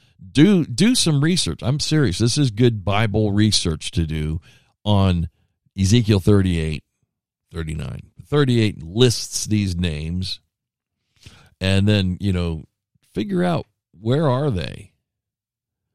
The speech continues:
Who do they really pertain to? Is it Russia as we know it today? And, uh,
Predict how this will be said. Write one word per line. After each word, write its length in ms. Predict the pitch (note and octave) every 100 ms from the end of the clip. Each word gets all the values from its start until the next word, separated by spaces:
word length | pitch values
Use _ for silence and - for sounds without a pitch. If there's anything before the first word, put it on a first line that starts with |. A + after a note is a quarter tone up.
| _
Who 200 | _ F3
do 80 | F3+
they 220 | D3 C3+ B2
really 320 | A#2 B2+ A#2+
pertain 720 | - G#2+ F#2 - A#2+ A2+ F#2
to? 340 | - C#2+ G#1+ _ _ _ _ _ _ _ _ _ _ -
Is 240 | D3 C3
it 200 | C#3 - _ _ _
Russia 760 | E2+ G#2 A#2+ - - F2 G2 G#2+ _ _ _ _ _ _
as 280 | G2+ G#2 F#2+
we 160 | G#2 A2
know 240 | G2+ F#2+
it 120 | F#2
today? 520 | - G2 G#2 G2 D#2+ -
And, 380 | E2+ F2+ F2+ E2+
uh, 200 | E2+ E2+